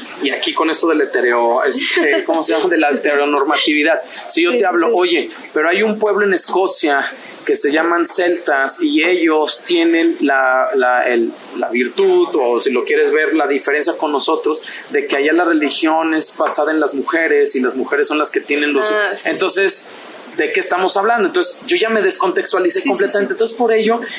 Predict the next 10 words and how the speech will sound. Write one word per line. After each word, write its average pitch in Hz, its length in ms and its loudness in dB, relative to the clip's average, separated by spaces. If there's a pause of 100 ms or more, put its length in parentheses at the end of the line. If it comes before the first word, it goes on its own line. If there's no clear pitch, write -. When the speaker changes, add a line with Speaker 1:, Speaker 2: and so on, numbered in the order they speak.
(120)
Speaker 1:
es 175 120 -2
que 214 120 -2
sí - 160 -2
es 240 100 -2
necesario 220 560 2
entender 156 540 0 (520)
que - 340 0
de 190 120 2
alguna 208 360 2
manera 196 480 2